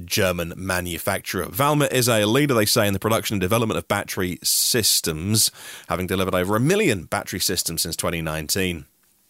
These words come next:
And finally, I'll pop a link in the show notes if you'd like to find out more about the twenty twenty-three tax credit in the U S, the Inflation Reduction Act. I'm trying to read as much as I can about that, not just because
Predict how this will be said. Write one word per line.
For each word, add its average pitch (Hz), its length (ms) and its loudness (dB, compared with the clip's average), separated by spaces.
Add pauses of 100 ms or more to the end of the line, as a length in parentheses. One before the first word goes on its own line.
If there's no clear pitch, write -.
(360)
And 196 160 2
finally, 226 600 4
I'll 175 80 4
pop 233 220 2
a - 20 4
link 202 240 2
in 165 60 2
the 160 80 2
show 170 180 6
notes 160 240 4
if 139 80 0
you'd 170 100 4
like 160 180 2
to 131 100 0
find 151 200 4
out 123 120 4
more 139 180 4
about 123 300 2
the 107 240 4
twenty 120 240 0
twenty-three 107 400 2
tax 113 260 -2
credit 110 320 0 (460)
in 127 140 0
the 113 80 2
U 110 180 4
S, 110 140 2
the 104 100 -2
Inflation 110 420 2
Reduction 95 480 0 (100)
Act. - 360 -2 (200)
I'm 147 80 2
trying 180 200 2
to 156 100 2
read 165 180 2
as 113 120 0
much 139 360 2
as 135 80 2
I 139 60 4
can 139 240 2
about 135 220 2
that, 135 180 2
not 147 180 6
just 156 140 2
because 127 480 2